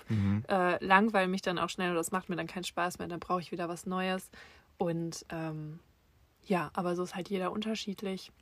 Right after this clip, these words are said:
Speaker 1: Genau.
Speaker 2: Und
Speaker 1: Wir
Speaker 2: so passen
Speaker 1: ergänzen
Speaker 2: wir
Speaker 1: uns.
Speaker 2: vielleicht auch gut zusammen, ne?
Speaker 1: Finde ich auch.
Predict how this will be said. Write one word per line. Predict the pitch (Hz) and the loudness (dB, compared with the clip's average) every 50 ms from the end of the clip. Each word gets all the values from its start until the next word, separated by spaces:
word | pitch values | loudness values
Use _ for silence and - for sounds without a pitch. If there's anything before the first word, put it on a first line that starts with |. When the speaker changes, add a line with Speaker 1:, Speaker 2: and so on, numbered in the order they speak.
| _ - | _ -12
Speaker 1:
Genau. | - 139 131 - | -6 -2 0 2
Speaker 2:
Und | - - 180 175 - - - _ _ _ - - | 2 2 2 0 -4 -8 -12 _ _ _ -2 2
Speaker 1:
Wir | - 104 101 | 2 4 4
Speaker 2:
so | 101 | 4
passen | - - 196 - - 196 | 4 4 4 4 4 4
Speaker 1:
ergänzen | |
Speaker 2:
wir | 180 - 90 | 2 2 2
Speaker 1:
uns. | - - | 2 2
Speaker 2:
vielleicht | 175 175 175 - - | 0 -2 -2 -4 -8
auch | - 185 - | -10 -10 -8
gut | - 196 170 - | -10 -10 -10 -10
zusammen, | - - 185 170 185 175 170 160 160 | -10 -10 -8 -6 -6 -6 -6 -6 -6
ne? | 165 180 214 240 - _ _ _ _ _ - | -4 -4 -4 -6 -6 _ _ _ _ _ -12
Speaker 1:
Finde | - - 113 104 | -8 -4 -4 -4
ich | 95 - - | -4 -4 -8
auch. | 90 - - | -10 -12 -14